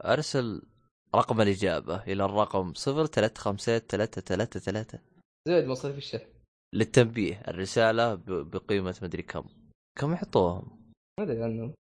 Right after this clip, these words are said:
Speaker 2: طيب، أربعة.
Speaker 1: نصابين يا أخي، يقول لك
Speaker 2: والله
Speaker 1: ارسل،
Speaker 2: شيء
Speaker 1: ارسل.
Speaker 2: مرة.
Speaker 1: طب
Speaker 2: تلقى
Speaker 1: أكون
Speaker 2: ص-،
Speaker 1: يتصل شيء.
Speaker 2: تلاقيهم يسحبوا عليك ترى.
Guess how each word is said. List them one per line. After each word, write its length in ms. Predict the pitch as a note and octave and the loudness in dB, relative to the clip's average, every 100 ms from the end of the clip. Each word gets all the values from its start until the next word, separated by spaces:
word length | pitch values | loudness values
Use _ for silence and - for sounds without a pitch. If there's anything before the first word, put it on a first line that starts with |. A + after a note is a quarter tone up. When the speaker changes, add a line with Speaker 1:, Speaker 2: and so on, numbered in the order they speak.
| _ _ - | _ _ 0
Speaker 2:
طيب، 140 | C#3+ | 4
أربعة. 320 | A2+ A#2+ - G2+ | 4 2 0 4
Speaker 1:
نصابين 640 | A2 - C3 G3+ D#4+ A#2+ | 4 8 6 6 0 2
يا 120 | G#2 | 0
أخي، 440 | G2 - F2+ F2+ G2+ | -2 -6 -10 -8 -4
يقول 180 | C3 | -2
لك 160 | D3+ - | -2 6
Speaker 2:
والله 180 | D3+ G#3 | 8 8
Speaker 1:
ارسل، 140 | F3+ | 6
Speaker 2:
شيء 120 | F3+ | 4
Speaker 1:
ارسل. 240 | F#3 F3 F#3+ | 4 2 0
Speaker 2:
مرة. 180 | B2 - - - _ _ | -2 -6 -20 -20 _ _
Speaker 1:
طب 80 | G4+ A4+ B4 | 6 8 8
Speaker 2:
تلقى 180 | F#3 G#3 | 8 8
Speaker 1:
أكون 260 | - G3+ F#3+ | 8 6 4
Speaker 2:
ص-، 40 | |
Speaker 1:
يتصل 720 | B3 A#3 - A3 G#3+ G#3 G3 _ _ _ | 4 0 0 -2 0 -4 -6 _ _ _
شيء. 320 | - G#3 G#3+ | -8 -4 -2
Speaker 2:
تلاقيهم 260 | E3+ G#3+ A#3 | 0 2 2
يسحبوا 340 | A#3+ - E3+ | 0 0 2
عليك 280 | D#3+ G3 - | 2 2 -2
ترى. 220 | E3 C#3 | -6 -6